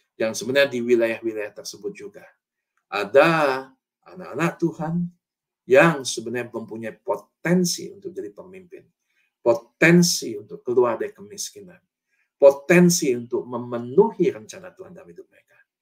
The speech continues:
Dan itu dimulai dari keluarga mereka. Tetapi tempat yang kedua paling banyak mereka belajar, yaitu di mana? Dari sekolah-sekolah. Yang kita sebut adalah sekolah Kristen,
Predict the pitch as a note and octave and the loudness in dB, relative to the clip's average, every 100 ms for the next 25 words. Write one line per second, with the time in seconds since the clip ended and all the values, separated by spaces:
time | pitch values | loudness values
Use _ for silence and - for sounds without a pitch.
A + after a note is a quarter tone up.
0 | _ _ _ _ _ - A#2 G#2+ A2+ F3+ | _ _ _ _ _ -2 -2 0 6 10
1 | E3+ A#2 A2 A#2 G#2 - F#2+ - F#2+ F#2+ | 10 6 -2 -4 -6 -14 -18 -16 -18 -20
2 | F2+ _ _ _ _ - - A2 F#3+ B2+ | -20 _ _ _ _ -18 -6 -4 0 0
3 | A2+ G2+ F2+ F#2+ - - G#2+ A2+ F3 A3+ | -2 -6 -16 -16 -20 -20 -20 -6 -4 0
4 | F3 A2+ A2 G#2 G2+ G2+ G2+ - F2+ F2+ | -2 -2 -14 -14 -18 -20 -20 -20 -20 -20
5 | F2+ F#2 _ _ _ _ _ _ _ - | -20 -20 _ _ _ _ _ _ _ -6
6 | G#2 G2 - A2 F#2 - - _ - - | -4 0 -2 -2 -8 -16 -20 _ -16 -14
7 | - - - - - - - - - _ | -10 -12 -12 -16 -16 -16 -20 -20 -20 _
8 | _ _ _ _ _ F#2 F2+ F2+ F#2+ - | _ _ _ _ _ -14 -12 -10 -10 -4
9 | A#2+ B2 - F#2+ - - - - - B2 | -2 -2 -6 -20 -20 -18 -16 -12 -8 -6
10 | - | -4